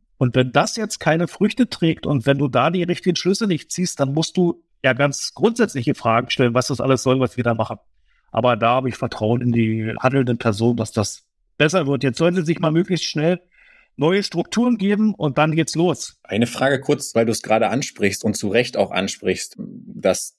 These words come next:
Speaker 2: die Vorbereitung schlecht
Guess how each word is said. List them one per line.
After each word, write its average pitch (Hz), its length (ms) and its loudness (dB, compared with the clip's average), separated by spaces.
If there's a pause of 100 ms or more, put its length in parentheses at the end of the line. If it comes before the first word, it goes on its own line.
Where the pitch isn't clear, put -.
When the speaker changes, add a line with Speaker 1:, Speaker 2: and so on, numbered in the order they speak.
Speaker 2:
die 95 440 -2
Vorbereitung 101 1200 0 (320)
schlecht - 640 -2